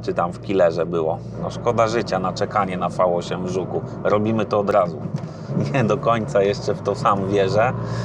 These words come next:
ale jest dużo pomysłów.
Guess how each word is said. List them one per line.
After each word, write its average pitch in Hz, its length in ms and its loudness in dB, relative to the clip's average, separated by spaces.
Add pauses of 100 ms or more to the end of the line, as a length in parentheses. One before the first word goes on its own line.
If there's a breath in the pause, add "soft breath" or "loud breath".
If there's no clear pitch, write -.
(260 loud breath)
ale 117 380 6 (480)
jest 117 260 4
dużo 123 240 4
pomysłów. 131 680 2